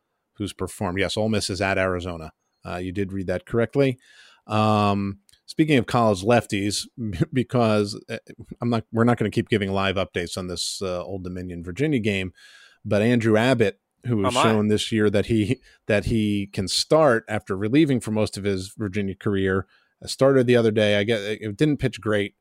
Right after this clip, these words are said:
Speaker 1: was really, really good the first few innings and got knocked around a little bit. Uh, came back, uh, <laughs> with a, with a runner on second, I think, or there was a runner on third. He gave up a single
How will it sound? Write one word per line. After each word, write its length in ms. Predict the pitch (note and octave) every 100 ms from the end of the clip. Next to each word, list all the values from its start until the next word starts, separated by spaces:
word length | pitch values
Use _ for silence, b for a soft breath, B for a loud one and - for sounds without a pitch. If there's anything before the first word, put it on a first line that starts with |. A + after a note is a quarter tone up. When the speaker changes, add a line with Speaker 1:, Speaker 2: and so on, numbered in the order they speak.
| -
Speaker 1:
was 260 | G2+ F2+
really, 260 | G#2+ B2 A#2+
really 200 | A2 G#2+
good 140 | G#2
the 60 | G2
first 220 | - G2+
few 140 | - G2+
innings 200 | G2 G2+
and 180 | F#2+
got 200 | F#2+ F#2+ -
knocked 260 | G#2 G2 -
around 280 | G#2 C3+
a 60 | B2+
little 200 | A2+ G2+
bit. 260 | F#2+ G#2 - b b b b -
Uh, 140 | G2
came 300 | - C3+ C3
back, 460 | A#2+ A#2 A2+ - - _ _ _ -
uh, 380 | F#2 F2+ F2 - - -
<laughs> 260 | - - -
with 240 | A#2 -
a, 300 | G2+ F#2 F2+ -
with 160 | G2+ - _ -
a 100 | F2+
runner 300 | G2+ B2 A#2
on 140 | G2+
second, 380 | - B2 A2 A2+
I 160 | G#2 G#2
think, 180 | G#2
or 60 | F#2+
there 120 | F2+
was 120 | G2+
a 40 | G#2
runner 200 | A#2 G#2+
on 120 | G2
third. 320 | - A2 G#2
He 80 | G2
gave 160 | F#2+ A2
up 120 | G2
a 40 |
single 520 | - - A#2+ A2+ G2+